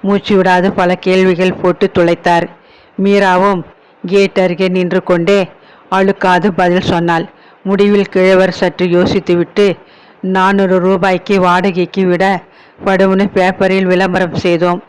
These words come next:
உனக்கு வேண்டுமென்றால் முன்னூற்று ஐம்பதுக்கு தருகிறோம். வேண்டுமென்றால் சாயங்காலம்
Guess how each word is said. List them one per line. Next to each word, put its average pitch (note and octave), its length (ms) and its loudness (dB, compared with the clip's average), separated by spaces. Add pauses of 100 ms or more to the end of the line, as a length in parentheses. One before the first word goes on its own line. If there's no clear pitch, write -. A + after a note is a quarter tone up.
(300)
உனக்கு F#3+ 360 -2
வேண்டுமென்றால் F#3+ 760 0 (480)
முன்னூற்று G3 480 0
ஐம்பதுக்கு F3+ 520 -2
தருகிறோம். F3 560 -2 (1200)
வேண்டுமென்றால் F#3+ 720 0
சாயங்காலம் F#3 760 -2